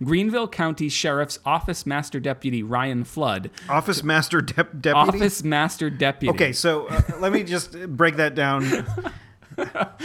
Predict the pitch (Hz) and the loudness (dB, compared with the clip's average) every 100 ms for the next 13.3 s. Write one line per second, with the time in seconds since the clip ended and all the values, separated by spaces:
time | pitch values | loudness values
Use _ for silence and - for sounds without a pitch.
0 | 330 - 196 196 202 185 220 156 175 220 | -4 -2 2 2 2 -2 0 2 6 4
1 | 214 214 214 165 135 196 175 123 170 170 | 6 6 8 6 2 2 2 0 0 0
2 | 175 170 175 175 185 190 208 262 277 269 | 0 -4 -2 -2 0 -2 -2 -6 -8 -10
3 | 240 190 156 139 - 135 131 156 175 196 | -10 -4 0 2 2 -2 -2 0 2 2
4 | 214 196 185 170 160 151 - 190 185 170 | 0 0 -2 -2 -2 -2 0 0 0 -2
5 | - 131 127 120 113 - - _ 151 147 | 0 0 0 -4 -6 -8 -12 _ 2 4
6 | 143 127 101 104 110 156 170 190 185 170 | 2 -2 -4 -6 -4 0 0 0 -2 -2
7 | 151 139 139 123 - 160 151 147 - 117 | -2 -2 -4 -2 -2 0 -2 -4 -4 -4
8 | 110 101 - - _ _ - 120 135 - | -4 -8 -10 -12 _ _ -6 -2 0 -2
9 | - 120 104 107 - 90 - _ _ _ | -8 -6 -6 -6 -8 -18 -18 _ _ _
10 | - 139 135 120 135 139 147 151 - 135 | -8 -4 -2 -2 -2 2 2 2 -2 -6
11 | 117 107 120 117 135 139 147 143 160 175 | -6 -8 -8 -6 -4 -2 -2 0 4 4
12 | 127 160 - 123 110 - 104 113 135 107 | 4 0 -2 -4 -6 -10 -8 -2 -2 0
13 | 117 139 | 0 0